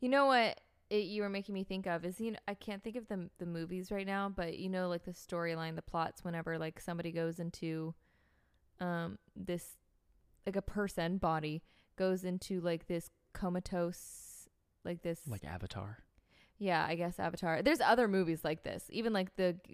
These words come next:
Speaker 1: the ones that are, like, video game ones, where it's like, if they die in the game,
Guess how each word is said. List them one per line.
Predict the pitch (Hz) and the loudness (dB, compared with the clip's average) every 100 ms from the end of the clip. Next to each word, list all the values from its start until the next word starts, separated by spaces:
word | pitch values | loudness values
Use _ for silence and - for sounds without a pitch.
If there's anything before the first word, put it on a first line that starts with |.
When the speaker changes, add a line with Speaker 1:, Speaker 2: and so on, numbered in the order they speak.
| 170 | -4
Speaker 1:
the | 185 180 | 0 2
ones | 175 185 185 | 2 0 2
that | 175 | 0
are, | |
like, | 165 165 | 0 0
video | 170 170 160 | 0 2 2
game | 160 139 135 | 2 -2 -4
ones, | - 85 - | -6 -6 0
where | 175 | 2
it's | 165 - | 2 0
like, | 165 - - - - | -2 -4 -14 -20 -2
if | 202 | 2
they | 208 196 | 4 4
die | 190 190 190 | 8 8 8
in | 185 175 175 | 6 2 0
the | 160 | 2
game, | 196 190 175 160 160 170 | 2 4 4 2 0 -2